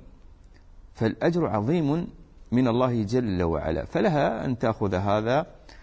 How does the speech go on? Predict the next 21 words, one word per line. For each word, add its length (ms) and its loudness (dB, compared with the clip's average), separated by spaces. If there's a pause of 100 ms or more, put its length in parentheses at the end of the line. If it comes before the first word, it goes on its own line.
(340)
المبلغ. 680 0 (600)
وفي 1400 0
الحقيقة 480 -2
هناك 360 -2
ضابط 520 2
مهم 640 -2
جدًا 400 -2
في 180 -2
فهم 480 0 (680)
القرض 440 0 (1000)
ال-، 600 0 (160)
المشروع 920 0 (220)
والقرض 520 0 (600)
المحرم، 600 0
لعلنا 460 2
إن 60 -2
شاء 220 -2
الله 240 2
أن 100 -4
نذكر 360 -4
هذا 500 -2